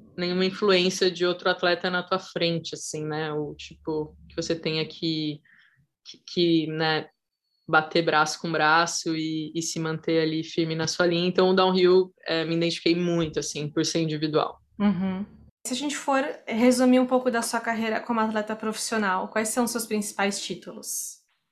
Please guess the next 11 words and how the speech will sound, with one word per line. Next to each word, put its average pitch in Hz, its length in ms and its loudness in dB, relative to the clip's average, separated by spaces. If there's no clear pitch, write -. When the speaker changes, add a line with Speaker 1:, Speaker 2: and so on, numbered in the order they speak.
Speaker 1:
Hum, 233 300 0
meu 226 160 6
primeiro 233 360 6
mundial, 226 800 6
no 208 100 -2
Canadá, 202 400 6
eu 214 60 4
fiz 214 260 -4
quinto. 240 680 0
É, 175 920 0
Speaker 2:
What? 571 500 4